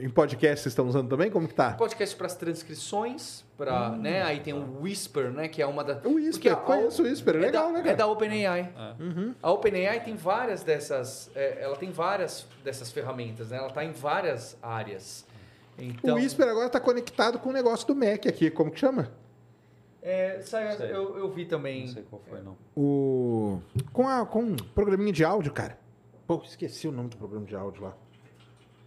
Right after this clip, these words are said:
Speaker 1: Esqueci agora.
Speaker 3: É, o Whisper, ele é open source. A ferramenta, a
Speaker 1: Isso.
Speaker 3: biblioteca, ela é open source. Eles abriram. Então, eles têm a A P I deles, que você paga
Speaker 1: E aí eu
Speaker 3: pra
Speaker 1: posso
Speaker 3: acessar.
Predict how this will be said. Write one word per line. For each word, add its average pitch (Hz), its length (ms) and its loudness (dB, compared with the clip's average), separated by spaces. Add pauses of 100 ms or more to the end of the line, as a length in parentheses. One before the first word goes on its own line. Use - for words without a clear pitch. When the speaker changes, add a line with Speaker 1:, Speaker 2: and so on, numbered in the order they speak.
(580)
Speaker 1:
Esqueci 113 460 -4
agora. 117 220 -2
Speaker 3:
É, 110 60 -2
o 131 180 -4
Whisper, 175 340 -6
ele 160 140 -4
é 165 60 2
open 170 320 -2
source. - 380 0
A 120 100 -6
ferramenta, 139 600 -8
a - 80 4
Speaker 1:
Isso. 175 100 6
Speaker 3:
biblioteca, 143 500 2
ela 139 100 4
é - 20 2
open 151 200 -4
source. 104 400 -2
Eles 95 180 -4
abriram. 107 600 -4
Então, 110 200 -6
eles 117 140 -4
têm 143 180 -8
a 147 80 -6
A 147 40 -8
P - 160 -10
I 117 140 -8
deles, 113 400 -8
que - 80 -10
você 120 80 -6
paga 139 220 2
Speaker 1:
E - 20 2
aí 139 60 2
eu 147 80 2
Speaker 3:
pra 104 60 0
Speaker 1:
posso 151 180 2
Speaker 3:
acessar. 151 180 2